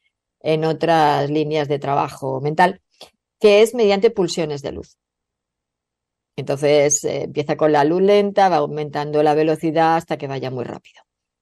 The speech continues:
Esto hace que la glándula empiece a producir D M T, porque estas pulsiones de luz en estos ritmos, pues sí que la, digamos que sería como el mensaje, ¿no?,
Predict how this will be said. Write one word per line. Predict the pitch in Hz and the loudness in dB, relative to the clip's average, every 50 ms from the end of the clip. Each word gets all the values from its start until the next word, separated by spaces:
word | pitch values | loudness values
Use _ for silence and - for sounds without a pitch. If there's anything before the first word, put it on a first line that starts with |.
| _ _ _ _ _ _ _ _ _ _ _ _ - | _ _ _ _ _ _ _ _ _ _ _ _ 0
Esto | - 214 220 220 - 233 | 2 2 4 6 6 6
hace | 220 220 214 214 220 - 233 220 220 | 6 6 6 4 2 0 0 0 0
que | - 196 190 190 202 202 202 - _ _ _ _ _ - | -4 -4 -2 0 0 -2 -2 -4 _ _ _ _ _ -8
la | 156 165 160 151 | -4 -2 -2 -2
glándula | 147 156 156 156 160 175 180 185 | -2 -2 -2 -2 -2 -4 -4 -4
empiece | 170 156 156 156 - | -4 -6 -6 -8 -8
a | 165 156 | -8 -8
producir | - 143 139 139 135 135 - 139 135 131 | -6 -6 -6 -6 -6 -8 -8 -10 -10 -6
D | 131 139 | -6 -6
M | 139 139 139 | -4 -4 -4
T, | 139 143 135 | -4 -4 -4
porque | 143 147 143 143 | -4 -4 -4 -4
estas | 170 170 - 180 185 | -6 -6 -6 -6 -6
pulsiones | - 185 165 - 180 170 170 170 170 160 | -6 -6 -6 -4 -4 -4 -4 -4 -6 -2
de | 170 165 165 | -2 0 0
luz | 180 180 180 190 190 - _ _ | 2 0 0 -2 -4 -12 _ _
en | - - 131 139 | -20 -16 -14 -12
estos | 147 143 143 - 156 147 147 147 143 139 - - | -12 -12 -10 -4 -2 -2 0 0 -2 -4 -6 -8
ritmos, | - 175 196 214 208 196 190 214 277 427 - _ _ _ _ _ _ _ _ | -2 2 2 2 2 2 0 -2 -2 -4 -10 _ _ _ _ _ _ _ _
pues | - - 143 143 143 | -6 -6 -6 -4 -4
sí | - 160 147 | -6 -8 -6
que | 143 - 170 160 156 - - - | -2 0 2 2 2 0 -4 -8
la, | - 156 151 151 139 139 135 135 135 | -6 -4 -4 -2 -2 -4 -4 -4 -4
digamos | 139 147 143 151 151 151 | -4 -2 -4 -4 -4 -4
que | - - | -6 -8
sería | 151 - 151 147 156 160 151 | -6 -4 -2 0 0 0 0
como | 156 156 156 | -2 -2 0
el | 156 160 160 | 0 0 2
mensaje, | 160 156 156 151 147 - 202 190 190 180 - - 185 180 185 | 0 0 -2 -2 -2 0 2 2 2 0 -2 -4 -4 -4 -4
¿no?, | 185 175 180 226 330 - | -4 -4 -4 -6 -8 -10